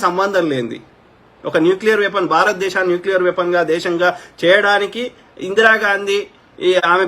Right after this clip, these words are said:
పెళ్లి చేసుకోవడానికి సంబంధం ఏంది? నేను ఎంతసేపు నేను ఏం కట్టిన ట్యాక్సులు, ఇవి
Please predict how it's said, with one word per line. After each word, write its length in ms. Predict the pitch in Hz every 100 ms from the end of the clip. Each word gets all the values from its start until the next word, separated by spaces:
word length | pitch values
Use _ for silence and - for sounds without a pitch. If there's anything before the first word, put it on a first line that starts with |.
| 180
పెళ్లి 160 | 190 208
చేసుకోవడానికి 520 | 196 - 190 185 190 190
సంబంధం 320 | 185 190 190 190
ఏంది? 140 | 202 - _ _ _ _ _ _ _ _ _ _ _ _ _ -
నేను 340 | - 156 226 269 180
ఎంతసేపు 460 | 202 202 226 240
నేను 220 | 247 226 180
ఏం 80 | 180 220
కట్టిన 260 | 208 185 180
ట్యాక్సులు, 460 | 160 - 147 165 180 - -
ఇవి 120 | 208